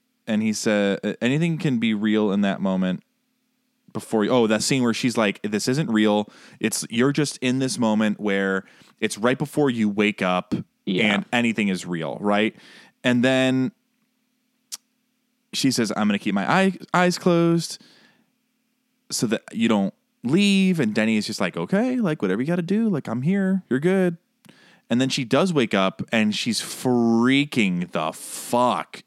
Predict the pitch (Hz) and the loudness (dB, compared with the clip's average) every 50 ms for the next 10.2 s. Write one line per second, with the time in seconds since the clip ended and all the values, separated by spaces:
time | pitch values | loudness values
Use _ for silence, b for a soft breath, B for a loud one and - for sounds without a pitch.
0 | _ - - 110 113 110 101 90 82 - B B B B B B B B B 120 | _ -2 0 2 2 2 2 0 -2 -6 B B B B B B B B B -2
1 | 117 120 123 127 123 123 - 185 139 123 - - - 98 104 107 107 - - - | 0 2 2 2 2 0 2 0 2 2 2 2 2 2 0 0 0 -4 -4 -2
2 | 120 113 104 92 - - b b b b b b b b b b 127 175 226 254 | 0 0 0 0 -2 -6 b b b b b b b b b b 2 2 2 2
3 | - 269 196 165 185 202 202 175 156 151 147 139 - 139 143 143 131 131 131 127 | 2 2 4 4 4 4 4 4 4 2 2 2 0 0 0 2 2 2 2 4
4 | 123 123 120 107 90 - - _ 135 165 196 180 - 175 208 226 208 226 185 - | 2 2 2 2 0 -2 -2 _ 2 2 2 4 4 2 2 4 4 2 2 2
5 | B 160 B - 123 135 156 165 165 - - 165 151 151 147 131 143 135 139 135 | B -8 B 0 2 4 4 2 2 4 2 2 2 2 0 2 2 2 4 2
6 | 135 117 123 120 117 113 113 117 117 123 113 104 117 - - 185 175 - - 120 | 2 2 2 4 4 4 4 4 4 2 2 0 2 2 2 2 2 0 -4 -2
7 | 143 170 180 - - - - - - 147 143 170 170 135 117 120 - - - 143 | 0 0 0 -2 -2 -2 -2 0 0 0 2 2 2 2 2 0 0 0 -2 -2
8 | 127 - 185 196 - - 214 - - 113 139 156 143 113 - - 110 110 120 139 | 0 2 2 0 0 0 -4 -2 0 2 2 2 2 0 0 0 0 0 0 -2
9 | B 156 143 B - 107 127 143 160 170 175 185 175 156 165 147 123 143 180 165 | B -10 -12 B -2 0 2 2 2 2 2 0 2 0 0 0 0 0 0 0
10 | 113 90 82 - | 0 -4 -6 -8